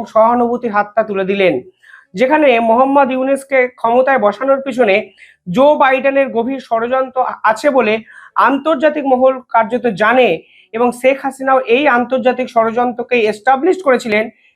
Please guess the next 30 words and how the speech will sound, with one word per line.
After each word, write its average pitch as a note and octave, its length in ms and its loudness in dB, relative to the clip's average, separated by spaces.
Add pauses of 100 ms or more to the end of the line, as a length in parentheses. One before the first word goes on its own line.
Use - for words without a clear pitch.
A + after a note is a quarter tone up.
(120)
ঠিক B3+ 180 -8
তেখা-, A#3+ 340 -2
সেখানে B3+ 380 0 (140)
এমন A#3+ 280 2 (140)
কি D4 100 -4
হলো A3+ 300 2 (520)
যেন A#3+ 140 0
জো A#3 220 2
বাইডেন A#3+ 400 2 (200)
এই A#3 200 -2
মোহাম্মদ A#3 460 0
ইউনূসের A3+ 460 -6
সরকারকে G#3 400 -2
আর G#3 100 2
সমর্থন G#3 460 0
করছেন G3+ 300 0
না? A3 120 2 (540)
এর C#4 160 2
ফলে B3+ 340 2
মোহাম্মদ B3+ 500 2
ইউনূসই C4 420 -4
বা G#3 160 2 (440)
ঠিক C#4 160 -8
কতটা B3+ 380 0
বেকায়দায় A3+ 540 0
পড়তে G#3 240 -4
পারে, F#3 240 2 (460)
এ B3+ 60 -2
বিষয়ে D4+ 320 0
একটি C#4+ 140 -10